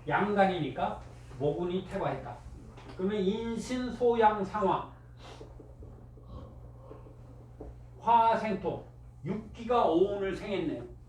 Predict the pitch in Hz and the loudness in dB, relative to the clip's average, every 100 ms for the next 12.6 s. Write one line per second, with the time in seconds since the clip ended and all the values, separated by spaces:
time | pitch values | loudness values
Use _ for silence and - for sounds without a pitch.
0 | - - 147 214 185 170 147 127 117 - | -20 -8 -2 -2 0 0 0 -2 -8 -10
1 | - - - - - 165 156 143 - - | -16 -20 -20 -20 -12 -6 -4 -4 -4 -12
2 | - - 277 226 202 151 131 123 104 - | -14 0 4 6 6 4 -2 -6 -8 -12
3 | - 214 247 247 - - - - - - | -10 -4 -2 -2 -6 -18 -16 -16 -16 -18
4 | - - - - - 190 - - - 202 | -18 -18 -18 -16 -16 -16 -18 -18 -8 -6
5 | - - - - - 285 262 226 190 151 | -6 -8 -14 -16 -6 -2 0 2 2 0
6 | 160 139 120 107 - - - - - - | 0 -4 -4 -6 -6 -6 -8 -16 -18 -8
7 | 190 196 214 233 180 214 262 - - - | 0 2 2 -2 0 0 0 -6 -16 -20
8 | - - - 160 185 190 190 190 - - | -18 -18 -10 -2 2 2 2 -2 -12 -12
9 | 165 190 208 214 214 - 190 190 190 190 | -6 -4 -4 -6 -6 -6 -2 -2 -2 -6
10 | 185 196 202 208 - - - 151 170 180 | -4 -2 -2 -6 -10 -16 -10 -4 -2 -2
11 | 160 139 160 - - - - - - - | -2 -2 -2 -2 -4 -4 -4 -6 -10 -14
12 | - - - - - | -18 -18 -8 -4 -4